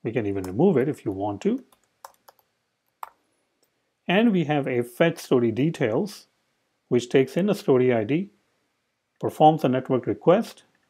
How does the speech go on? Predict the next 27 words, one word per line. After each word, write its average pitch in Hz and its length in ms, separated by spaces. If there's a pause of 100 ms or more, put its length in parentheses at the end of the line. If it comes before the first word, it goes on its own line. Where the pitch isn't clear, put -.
Once 170 580
the 143 120
request 139 400
comes 117 260
back, 170 440 (760)
it 117 260 (300)
gives 151 360
the 131 100
story, 135 400
assigns 139 500
the 113 100
story 139 520 (220)
to 120 120
the 110 140
story 127 380
property, 135 600 (840)
which 131 420 (100)
publishes 147 540
the 113 140
event, 160 420 (1120)
and 202 280
the 185 60
story 151 300
detail 131 380
view 135 220
gets 127 340
re-rendered 123 800